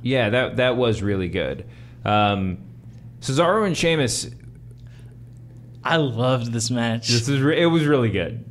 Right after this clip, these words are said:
Speaker 1: It was really good, and I, I mean, and I, and I, um, I think, I mean, uh, this, this kinda goes back to the managing expectations thing.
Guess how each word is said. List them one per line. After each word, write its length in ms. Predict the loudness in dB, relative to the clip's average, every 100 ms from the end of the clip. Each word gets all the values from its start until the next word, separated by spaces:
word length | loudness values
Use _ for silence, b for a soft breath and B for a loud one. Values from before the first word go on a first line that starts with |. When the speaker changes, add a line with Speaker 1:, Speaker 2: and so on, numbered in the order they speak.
| -2 4
Speaker 1:
It 80 |
was 140 | 6 8
really 200 | 6 6
good, 340 | 4 2 2
and 180 | 2 2
I, 140 | 2 4
I 40 |
mean, 180 | 4 6
and 120 | 4
I, 60 | 2
and 240 | 2 2
I, 1500 | 4 4 2 -4 -14 -20 -20 -20 -20 -20 -8 0 2 4 4
um, 340 | 2 0 -4 -8 -14 -20 -20 B B B B B B -20 -20 -20 -20 -20 -20 -14 -8
I 80 |
think, 320 | -6 -4 -4 0
I 40 |
mean, 240 | 0 0 0
uh, 160 | 0
this, 200 | 0 0
this 280 | 0 0 -2
kinda 260 | 0 0 2
goes 200 | 2 4
back 220 | 2 2
to 60 | 0
the 60 |
managing 360 | 2 2 2 2
expectations 720 | 2 2 2 2 2 0 0
thing. 360 | 0 0 0